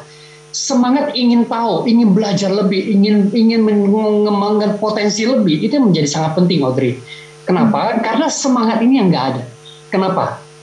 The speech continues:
Speaker 1: Karena gini, seringkali ketika saya, eh, melakukan presentation ke perusahaan-perusahaan gitu ya,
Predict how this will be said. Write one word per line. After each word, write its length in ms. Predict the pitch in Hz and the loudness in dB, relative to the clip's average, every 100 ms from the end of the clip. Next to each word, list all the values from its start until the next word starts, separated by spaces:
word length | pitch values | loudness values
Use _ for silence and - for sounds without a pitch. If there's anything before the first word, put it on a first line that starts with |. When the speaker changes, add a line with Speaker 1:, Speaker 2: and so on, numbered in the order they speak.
| - | -20
Speaker 1:
Karena 240 | - 240 330 | -6 -2 0
gini, 240 | 202 151 | 2 0
seringkali 720 | 143 - 302 339 208 135 170 | -2 -4 -2 0 -2 -2 -2
ketika 320 | 208 208 202 190 | -2 -2 -2 -4
saya, 400 | - 202 220 262 | -4 -4 -2 2
eh, 800 | 226 196 202 170 165 165 160 156 156 - - - - - - - | 2 0 -2 -4 -2 -2 -2 -4 -8 -18 -20 -20 -20 -20 -10 -4
melakukan 720 | 180 175 175 170 175 170 180 | -2 -2 -2 -2 0 0 0
presentation 800 | 175 175 170 175 175 185 175 170 | -2 0 0 0 -4 0 0 0
ke 320 | 147 143 143 | -2 -2 0
perusahaan-perusahaan 640 | 151 151 143 147 170 185 170 | -2 0 -2 -2 -2 0 0
gitu 240 | 135 123 | 0 0
ya, 80 | 131 | -4